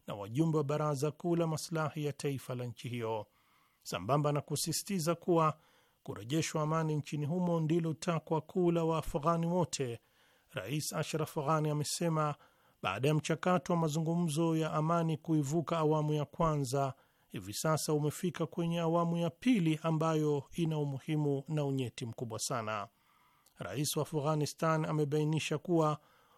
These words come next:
ujumbe wa serikali katika mazungumzo ya amani na kundi la Taliban umetetea na kuunga mkono mfumo wa Jamhuri ya Kiislamu, katiba na maazimio ya Baraza Kuu la Ushauri juu ya Amani la Loya Jirga.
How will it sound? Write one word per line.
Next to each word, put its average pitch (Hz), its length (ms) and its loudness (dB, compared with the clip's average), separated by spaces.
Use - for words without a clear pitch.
ujumbe 151 400 2
wa 151 80 4
serikali 165 600 0
katika 160 300 -2
mazungumzo 160 680 0
ya 156 120 2
amani 156 360 0
na 151 120 0
kundi 147 340 -2
la 143 120 -2
Taliban 143 800 2
umetetea 147 760 0
na 156 120 2
kuunga 156 420 0
mkono 160 460 2
mfumo 156 380 0
wa 147 80 2
Jamhuri 135 500 0
ya 131 80 -2
Kiislamu, 160 760 0
katiba 170 680 0
na 185 140 4
maazimio 180 640 2
ya 156 100 2
Baraza 147 500 0
Kuu 180 280 2
la 156 120 0
Ushauri 160 540 0
juu 156 260 0
ya 151 160 0
Amani 139 640 0
la 135 380 -4
Loya 135 420 0
Jirga. 110 540 -6